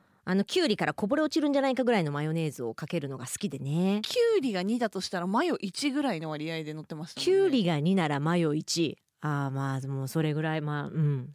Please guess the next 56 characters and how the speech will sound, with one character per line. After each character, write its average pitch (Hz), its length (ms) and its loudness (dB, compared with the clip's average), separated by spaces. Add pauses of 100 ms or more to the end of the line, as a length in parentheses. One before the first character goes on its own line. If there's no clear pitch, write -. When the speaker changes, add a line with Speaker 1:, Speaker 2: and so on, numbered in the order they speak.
Speaker 1:
好 - 60 -18
き 175 120 -4
だ 160 120 -2
か 131 100 -8
ら - 140 -12
ね。 220 640 -4
Speaker 2:
う - 20 -10
ん、 160 180 -12
だ 175 120 -6
か 160 120 -8
ら 156 60 -6
も 170 120 -8
う - 20 -8
野 170 100 -6
菜 370 220 -4
っ - 40 -6
て 415 120 -4
い - 20 0
う 381 40 -10
か、 202 100 -6
マ 208 120 -2
ヨ 294 80 -2
好 - 120 -10
き 180 100 -12
な 156 100 -8
ん 143 40 -12
で 131 80 -12
し - 100 -14
ょ 131 60 -10
う - 20 -12
ね。 190 260 -8
Speaker 1:
で 285 80 4
も、 269 80 2
エ 254 80 4
フ 269 60 2
エ 370 80 4
ム 370 80 0
新 370 160 0
潟 214 200 -2
で 165 80 -4
今 208 200 -2
回、 143 380 0
ダ 240 180 2
イ 247 40 4
エ - 20 4
ッ 196 60 2
ト 156 120 -6
し - 180 -2
よ 180 100 2
う 180 60 -2
っ - 0 -
て - 140 -6
い 147 80 -2
う 143 60 -4
の 139 100 -6
が 147 380 -4